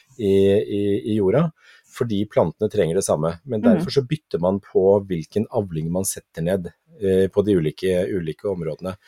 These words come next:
Speaker 2: Ja.
Speaker 1: Og så har man da u-, en rullering på hva du dyrker.
Speaker 2: Jeg
Speaker 1: Og det
Speaker 2: prøver
Speaker 1: samme
Speaker 2: litt på
Speaker 1: blir det jo
Speaker 2: det.
Speaker 1: litt i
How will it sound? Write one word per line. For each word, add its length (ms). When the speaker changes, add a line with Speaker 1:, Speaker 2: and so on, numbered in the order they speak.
Speaker 2:
Ja. 120
Speaker 1:
Og 60
så 100
har 160
man 160
da 260
u-, 320
en 160
rullering 720
på 240
hva 180
du 80
dyrker. 460
Speaker 2:
Jeg 20
Speaker 1:
Og 100
det 80
Speaker 2:
prøver 160
Speaker 1:
samme 160
Speaker 2:
litt 100
på 80
Speaker 1:
blir 100
det 60
jo 60
Speaker 2:
det. 40
Speaker 1:
litt 180
i 40